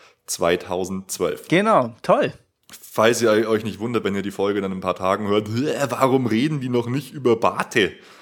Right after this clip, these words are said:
Speaker 1: Und die reden immer noch über Wolfsburg und Bremen. Was soll das? Sie sind so unaktuell. Nein,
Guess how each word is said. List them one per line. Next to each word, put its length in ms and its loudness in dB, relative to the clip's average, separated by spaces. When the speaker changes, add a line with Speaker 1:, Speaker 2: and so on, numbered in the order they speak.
Speaker 1:
Und 520 -4
die 100 -6
reden 200 -2
immer 160 0
noch 140 -2
über 180 -2
Wolfsburg 400 0
und 140 -4
Bremen. 280 0
Was 140 2
soll 180 2
das? 160 -2
Sie 80 -8
sind 140 -4
so 120 -6
unaktuell. 760 0
Nein, 320 -2